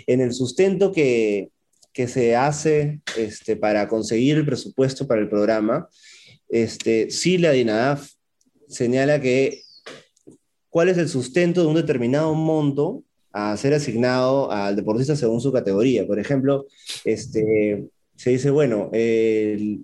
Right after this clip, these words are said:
el, el, los dos mil soles, por ejemplo, que recibe determinado deportista en el pat, este, están considerados porque el deportista tiene gastos de tanto por transporte, tanto por alimentación, tanto por suplementos,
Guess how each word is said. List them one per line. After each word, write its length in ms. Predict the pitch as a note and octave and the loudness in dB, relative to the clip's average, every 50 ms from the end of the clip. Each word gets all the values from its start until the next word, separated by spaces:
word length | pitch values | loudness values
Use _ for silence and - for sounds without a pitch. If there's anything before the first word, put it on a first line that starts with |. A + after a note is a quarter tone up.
| - - | -14 -12
el, 400 | - - A#2 A#2 A2 A2+ A2+ A2 | -4 -2 -2 0 0 0 0 0
el, 280 | F#2+ G#2+ A2 A2 G#2 A2 | 0 0 0 -2 -2 0
los 140 | A#2 A2+ A2 | -2 0 0
dos 140 | A#2+ C3 C#3+ | 0 2 4
mil 140 | F3 F#3 | 2 2
soles, 320 | F3 F3+ A3 G#3 F#3 E3+ D3+ | 2 4 2 4 4 2 2
por 140 | D#3 D3+ D3 | 2 2 2
ejemplo, 360 | C#3+ D#3+ E3+ D#3+ D#3 D#3 C#3 | 2 2 0 2 2 2 2
que 60 | C#3+ | 0
recibe 380 | B2+ B2+ B2 - E3 D#3+ E3 D#3+ | -2 -2 -2 0 0 2 2 2
determinado 300 | D3 C#3+ B2+ C#3 D3 D#3 | 2 0 0 0 0 0
deportista 320 | D3+ D3 D3+ D#3 D3+ E3+ | 0 0 0 0 0 -2
en 60 | D#3 | -2
el 100 | D3 C#3 | 0 2
pat, 240 | D3 D3+ D#3+ D#3 D#3 - _ - - - - - - _ | 2 2 2 0 -2 -10 _ -20 -20 -20 -20 -20 -10 _
este, 380 | A#2 A#2 A2+ - - - A2 | -4 -4 -4 -6 -4 -2 -2
están 260 | A2 G#2+ A2 D3 D3 D3 | -2 0 0 0 0 2
considerados 760 | D#3+ D#3+ C#3+ D3+ D3 C3 D3+ C#3+ D3 D#3 D#3 D#3 D3+ D3+ D3+ | 0 0 0 2 2 2 4 4 4 4 2 2 0 -2 -2
porque 400 | D#3 D3+ D3 C#3+ C#3+ D3 C#3+ C#3+ | 0 0 0 0 0 2 2 4
el 60 | C#3 | 4
deportista 280 | C#3 C3 C3 C#3 D3 D#3 | 2 2 2 0 0 0
tiene 220 | D3+ D#3 D3+ D3+ | 0 0 0 0
gastos 600 | D3 D3+ D#3 D3+ D#3 - E3+ E3 D#3+ D3+ D3+ - | 0 0 -2 -4 -4 -2 -2 -2 -2 -2 -6 -4
de 220 | - B2+ B2 B2 A#2+ | 0 2 2 2 2
tanto 340 | A#2+ - E3 E3+ E3 E3+ D3+ | 2 2 2 2 2 0 0
por 140 | D3 C3 | 0 -2
transporte, 680 | A#2+ A#2 A#2+ B2 - E3+ E3+ E3 E3 D#3 D3+ D#3+ D3+ D3 | -2 -4 -4 -2 -2 0 0 0 0 0 0 0 0 0
tanto 300 | D3 D3+ D3+ D3+ D#3 D3+ | 0 0 0 0 0 0
por 120 | C#3 C3 | 0 0
alimentación, 960 | A#2+ A2+ A2+ A2+ A2+ G#2+ A2+ A2 - D#3+ E3 E3 E3 D#3+ D#3 D#3 D3+ D3 C#3+ C#3 | 0 0 0 -2 -2 -2 -4 -4 -2 0 0 2 2 2 2 2 2 0 0 0
tanto 280 | C#3+ D3+ D#3 D#3 D3+ C#3+ | 0 0 0 0 0 -2
por 120 | C3+ B2 | -2 -4
suplementos, 880 | B2 A#2 A#2 A2 A2+ C3+ D#3 E3 D#3+ D3+ C#3+ C#3+ C#3+ C#3+ C#3+ C#3+ C#3+ | -6 -4 -2 0 0 2 2 2 2 0 2 2 2 2 2 0 -2